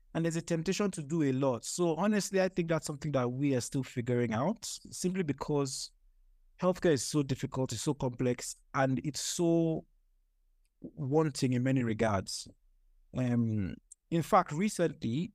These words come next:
um, I've been talking to my team about a kill list. So we have a number of things we built, um, and that take,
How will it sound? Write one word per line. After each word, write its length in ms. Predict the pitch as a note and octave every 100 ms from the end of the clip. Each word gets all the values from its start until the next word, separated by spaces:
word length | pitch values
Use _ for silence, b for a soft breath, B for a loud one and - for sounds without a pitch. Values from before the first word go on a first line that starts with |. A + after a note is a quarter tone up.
| - C#3
um, 180 | C3 B2
I've 200 | C#3+ C#3
been 140 | C#3
talking 300 | C3+ E3+ F#3+ F3+
to 80 |
my 180 | C#3+ B2 -
team 300 | - C#3+ C3
about 420 | A#2+ A#2 A#2 -
a 100 | C3
kill 300 | - - F3
list. 580 | C#3+ A#2 - - - -
So 120 | E3
we 100 | D#3+
have 300 | F3+ G#3 F3
a 60 | D3+
number 220 | D3 D3+
of 140 | C3+ -
things 260 | D3 C#3
we 60 | A#2
built, 440 | C3 C3 A#2+ - - _ _ _ _ _ _ -
um, 560 | A#3+ A2+ A2 G2 D2 - - _ -
and 120 | C3+
that 120 | C#3 -
take, 160 | F3